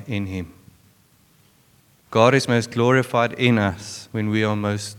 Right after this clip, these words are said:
satisfied in him. So wil jy die Here glorie gee?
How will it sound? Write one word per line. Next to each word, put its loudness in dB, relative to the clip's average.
satisfied 0
in -6
him. -6
So -8
wil -2
jy 8
die 6
Here 6
glorie 4
gee? 0